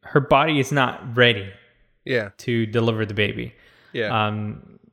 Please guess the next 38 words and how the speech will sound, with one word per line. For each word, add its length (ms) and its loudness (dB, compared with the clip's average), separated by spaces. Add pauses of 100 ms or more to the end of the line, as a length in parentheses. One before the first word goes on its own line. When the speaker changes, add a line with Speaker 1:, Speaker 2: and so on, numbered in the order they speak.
(120)
Speaker 1:
she 240 0
was 160 4
only 280 2
dilated 560 0
at 140 -2
a 80 -4
certain 500 -8
number, 440 -2 (400)
and, 360 2
uh, 400 2 (140)
it 360 -2
took 340 2 (140)
a 120 -2
very 360 4
long 340 0
time 420 -4
'cause 180 -4
you 60 -6
can't 300 -4
speed 320 -2
up 140 -2
the 60 -2
process. 760 -6 (240)
Speaker 2:
No, 140 -4
Speaker 1:
There's 180 2
no 220 0
Speaker 2:
yeah. 60 -2
Speaker 1:
way 180 -2
t-, 100 -20 (120)
you 80 -10
can 100 -8
speed 260 -4
up 100 -6
the 100 -10
process. 460 -8 (300)
Actually, 300 0
there 180 2
is 540 2